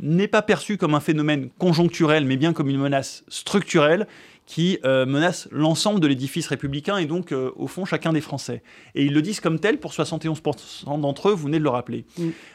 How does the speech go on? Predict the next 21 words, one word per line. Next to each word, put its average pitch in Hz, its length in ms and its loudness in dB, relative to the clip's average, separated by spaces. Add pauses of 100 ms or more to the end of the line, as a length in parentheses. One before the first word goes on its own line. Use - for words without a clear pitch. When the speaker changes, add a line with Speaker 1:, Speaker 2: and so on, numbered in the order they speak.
Speaker 1:
Euh, 131 480 2
je 120 80 -8
dois 147 100 4
dire 214 220 2
que 160 140 2
je 139 100 0
m'attendais 147 380 2
à 185 40 2
ce - 80 -8
que 143 80 -2
ce 131 120 -8
chiffre - 300 -8
soit 131 180 -4
plus 135 100 -8
faible 160 260 2
et 143 60 2
que 113 60 -8
je 131 60 0
suis, 143 300 -2
euh, 120 60 -2 (400)
euh, 113 160 -2